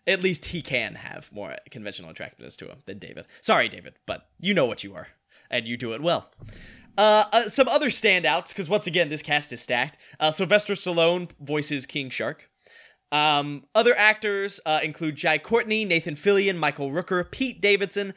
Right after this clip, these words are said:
Sean Gunn, and Peter Capaldi as the Thinker. Uh, so once again, this is a, a big old cast. So if you like any of those people, you know, some of them are featured more than others, as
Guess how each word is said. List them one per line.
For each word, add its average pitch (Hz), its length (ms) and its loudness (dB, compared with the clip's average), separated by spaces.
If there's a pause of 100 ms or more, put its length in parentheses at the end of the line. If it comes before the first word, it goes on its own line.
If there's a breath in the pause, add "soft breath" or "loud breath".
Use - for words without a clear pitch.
(140 loud breath)
Sean 208 480 0
Gunn, 175 340 -4 (120)
and 165 400 -2 (140)
Peter 156 300 -8
Capaldi 117 840 -6
as 104 420 -6 (120)
the - 60 -18
Thinker. 107 520 -12 (600 soft breath)
Uh, 143 200 2
so - 160 0
once 202 200 2
again, 185 180 2
this 151 180 -4
is 156 80 -4
a, 151 200 2
a 135 160 2
big 135 240 -2
old 165 180 2
cast. 151 420 0 (200 loud breath)
So 175 120 2
if 165 80 4
you 165 100 2
like 185 200 4
any 170 180 0
of 156 60 -2
those 151 160 0
people, 165 420 -2 (220 soft breath)
you 208 100 0
know, 214 220 2 (720)
some 262 240 4
of 277 120 2
them 262 100 4
are 247 80 6
featured 240 320 0
more 214 160 6
than 202 120 6
others, 147 380 2 (420 loud breath)
as 131 240 0